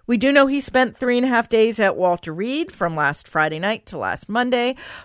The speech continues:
We also know he's on or has been given a lot of drugs normally given to patients with serious cases of covid.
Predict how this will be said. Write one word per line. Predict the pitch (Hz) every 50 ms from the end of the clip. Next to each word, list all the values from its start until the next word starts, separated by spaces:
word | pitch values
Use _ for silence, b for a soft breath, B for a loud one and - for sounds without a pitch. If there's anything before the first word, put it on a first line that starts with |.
| B -
We | - 180 175 -
also | - 180 196 202 - 240
know | 220 214 220 214
he's | 214 202 226 214 190
on | - 170 190 196 220 240
or | 214 190 202 190
has | 202 202 185 170 170
been | - 170 165 165
given | 170 175 190 220 233 233 -
a | - 165 160
lot | 156 156 151 147 165 220
of | 262 285 254
drugs | - 247 226 214 233 226 226 - 208
normally | 196 190 196 214 233 226 220 208
given | 190 202 185 180
to | 185 -
patients | 208 190 185 - 196 180 175
with | - 165 -
serious | - - - - 254 320 349 285 233 175 135 -
cases | - - 160 127 127 - 135 135 135
of | 135 -
covid. | - 151 139 113 - 147 165 196